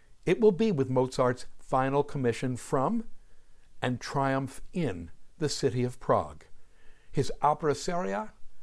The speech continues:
La Clemenza di Tito. Until then, thank you. To sample and download one or all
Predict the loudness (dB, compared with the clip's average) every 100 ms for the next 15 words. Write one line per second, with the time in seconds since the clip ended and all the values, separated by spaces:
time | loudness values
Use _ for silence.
0 | -6 -4 -4 -4 -4 -2 -2 -2 0 -2
1 | -2 -6 -6 -4 -4 -4 -4 -2 -4 -6
2 | -16 -20 -20 -20 -20 -20 -20 -20 -18 -8
3 | -4 0 2 4 2 0 -4 -10 -12 -16
4 | -16 -16 -18 -20 -20 -20 -2 -2 -2 -8
5 | -14 -16 -16 -16 -16 -16 -18 -20 -20 -20
6 | -20 -20 -20 -20 -20 -20 -20 -20 -20 -20
7 | -20 -20 _ _ _ -20 _ -8 0 0
8 | 2 0 2 4 4 2 -2 0 2 2
9 | 2 4 4 4 4 4 4 2 0 -4
10 | 0 0 0 4 8 8 8 0 -4